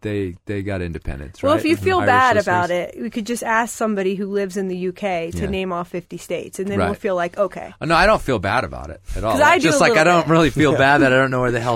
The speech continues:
Speaker 3: Yeah.
Speaker 1: Slovakia is either. It's like, you know where Nebraska is? Guy from Slovakia? I don't think so.
Speaker 2: <laughs>
Speaker 1: All right.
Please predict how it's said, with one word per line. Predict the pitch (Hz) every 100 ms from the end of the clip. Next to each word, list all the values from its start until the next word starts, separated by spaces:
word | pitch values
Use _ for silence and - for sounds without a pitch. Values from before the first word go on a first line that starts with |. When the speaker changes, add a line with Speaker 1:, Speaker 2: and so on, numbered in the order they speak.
| 113
Speaker 3:
Yeah. |
Speaker 1:
Slovakia | 110 98 107 - 98 90
is | 87 87 98
either. | 98 -
It's | 98 -
like, | 90 87 - 285 285 -
you | 120 156
know | 160
where | 147
Nebraska | 131 101 120 131 - 147
is? | 156 156 143 95 - - _
Guy | - 139
from | 147 147
Slovakia? | 139 147 139 139 - 156 151
I | 127
don't | 120 -
think | 85
so. | - -
Speaker 2:
<laughs> | - -
Speaker 1:
All | 277 311 294
right. | 262 233